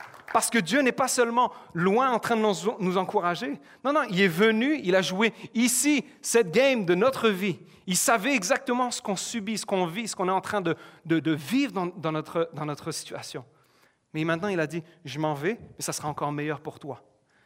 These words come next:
Et alors qu'il nous a donné son esprit, nous pouvons représenter Christ sur cette terre. Pas par nos forces, par la sienne. Pas par nos, pas par nos habilités, par la sienne.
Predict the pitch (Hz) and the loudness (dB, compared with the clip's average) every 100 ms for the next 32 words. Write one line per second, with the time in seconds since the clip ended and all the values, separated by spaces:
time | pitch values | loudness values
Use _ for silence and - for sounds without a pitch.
0 | _ 151 160 254 - 214 202 170 180 156 | _ 0 4 4 2 2 2 4 2 2
1 | 180 220 220 208 170 160 - - 214 - | 2 0 0 0 0 0 -4 -8 -10 -10
2 | _ _ - 170 165 254 208 214 208 - | _ _ -4 -4 0 0 2 0 -2 -8
3 | - _ - 147 - 302 - 269 240 269 | -20 _ -8 -6 0 -2 0 -2 -2 -4
4 | 220 180 - 233 - - _ - 175 - | -6 -8 -8 -8 -8 -12 _ -12 -10 -10
5 | 135 - 113 - _ _ _ _ _ _ | -12 -14 -16 -18 _ _ _ _ _ _
6 | _ _ _ _ _ _ - - 175 156 | _ _ _ _ _ _ -4 -2 0 0
7 | 185 - 143 - - _ _ - 139 131 | -2 -2 -6 -6 -20 _ _ -4 -4 -4
8 | 175 139 - _ _ _ _ _ _ _ | -8 -12 -16 _ _ _ _ _ _ _
9 | _ - 180 175 170 214 - 220 220 175 | _ -8 -2 0 0 -2 -2 -2 0 0
10 | 185 190 170 165 156 208 175 135 151 - | 2 2 0 -2 -6 -8 -8 -8 -8 -8
11 | 233 233 | -8 -8